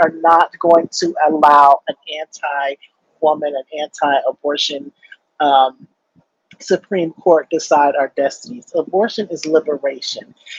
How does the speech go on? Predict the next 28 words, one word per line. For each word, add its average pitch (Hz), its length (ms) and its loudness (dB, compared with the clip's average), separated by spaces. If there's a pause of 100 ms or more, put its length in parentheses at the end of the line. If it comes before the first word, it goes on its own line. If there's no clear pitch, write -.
(140)
and 143 220 0
it 180 140 -2
is 170 180 -2
a 151 100 -4
decision, 226 760 -6
a 156 100 -2
healthcare 202 500 -4
decision 175 460 -8
that 147 100 -8
should 165 240 -8
be 151 240 -16 (140)
left 156 380 0
up 233 280 0
to 214 280 -6
that 175 260 4
particular 151 520 -6
pregnant 180 360 -4 (100)
individual 151 720 -4 (380)
and 147 280 2 (140)
whomever 202 500 -4
they, 160 440 2 (400)
um, 135 460 2
decide 160 480 0
to - 120 -6
invite 151 440 2
into 147 200 -16
that 135 180 2
conversation. 127 800 -4